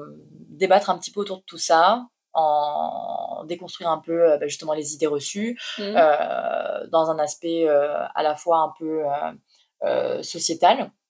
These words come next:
Speaker 1: et
Speaker 2: Mhm.
Speaker 1: un aspect à la fois aussi plutôt, euh, santé mentale et ce
Speaker 2: Ok.
Speaker 1: que ça implique. Ok ?
Speaker 2: Ok.
Speaker 1: Alors du coup, moi,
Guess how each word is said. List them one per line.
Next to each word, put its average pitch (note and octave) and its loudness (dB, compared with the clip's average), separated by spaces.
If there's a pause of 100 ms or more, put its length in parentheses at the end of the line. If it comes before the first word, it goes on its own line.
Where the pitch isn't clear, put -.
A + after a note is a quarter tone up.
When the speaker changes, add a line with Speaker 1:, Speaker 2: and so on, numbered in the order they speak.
(380)
Speaker 1:
et G#3+ -10
Speaker 2:
Mhm. G3+ -2
Speaker 1:
un E3 4
aspect D3+ -2
à F#3+ 8
la E3 6
fois F3+ 0
aussi E3+ -6
plutôt, E3 -8
euh, D3 0
santé E3 -4
mentale D3+ 2 (300)
et - -8
ce A#3 -6
Speaker 2:
Ok. A#3+ -2
Speaker 1:
que - -2
ça D#3+ 6
implique. D#3+ -2 (380)
Ok ? A3 -2 (320)
Speaker 2:
Ok. G3+ -8 (760)
Speaker 1:
Alors F#3+ 6
du E3+ -6
coup, C4 -10
moi, A#3+ 2